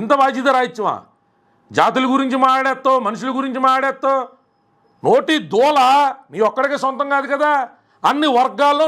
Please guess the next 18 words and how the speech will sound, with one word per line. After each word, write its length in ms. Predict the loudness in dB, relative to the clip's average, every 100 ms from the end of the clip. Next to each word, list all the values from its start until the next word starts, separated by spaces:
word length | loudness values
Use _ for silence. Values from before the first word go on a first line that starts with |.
| 0
నోటి 160 | -2 0
దూల 120 | -2 -2
ఉన్నవాళ్ళు 320 | 0 0 0 -2
ఉంటారు. 360 | 0 0 0 -4 _ _ _ _ _ -2
కానీ 140 | 0 0
ఎందుకు 180 | 0 0
అణుచుకుంటాం? 580 | 0 -4 -6 -2 0 0 -2 -12 _ _ _ -18 -6 0
చాలా 200 | 0 0
సంవత్సరాల 340 | 0 -2 -2 -8
నుంచి 140 | -8 -6
ప్రజల్లో 300 | -4 -4 -4 -4
ఉంటున్నాంలే, 340 | -4 -4 -4 -4
చాలా 160 | 0 0
సంవత్సరాల 280 | 0 -4 -4
నుంచి 120 | -6 -6
ప్రజా 160 | -4 -2
సమస్యలు 300 | -2 -4 -6 -4
మాట్లాడుతున్నాంలే, 520 | -2 -2 -4 -6 -8